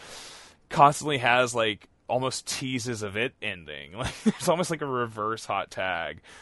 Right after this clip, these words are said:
so that when Bobby, uh, finally does cut him off, and I, I, it, it comes off of, uh, I forget what it even is. Uh, it's, it's, yeah, I'm not sure exactly where the cutoff happens, and, and, and,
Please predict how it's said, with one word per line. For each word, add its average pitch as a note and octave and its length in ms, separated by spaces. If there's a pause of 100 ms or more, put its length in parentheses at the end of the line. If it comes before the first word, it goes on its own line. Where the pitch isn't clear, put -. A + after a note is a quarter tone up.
so C#3 160
that B2+ 100
when C3 220
Bobby, C3 640 (380)
uh, G#2+ 480
finally A#2 480
does A2+ 360
cut F2+ 280
him F2 200
off, D#2+ 640
and G#2 140
I, F2+ 300
I, - 60 (120)
it, A2 260
it A#2 120
comes D3 320
off C3+ 260
of, A#2 180
uh, A#2 460 (1600)
I B2 100
forget C#3 280
what D3 140
it C#3 80
even B2 240
is. G#2+ 720
Uh, G#2+ 220
it's, - 380
it's, - 520 (960)
yeah, C3 160
I'm A#2+ 80
not B2+ 140
sure D#3 160
exactly A#2+ 320
where A2 140
the G#2 60
cutoff G#2 380
happens, G2 520
and, F#2 140
and, G2 300
and, G2+ 240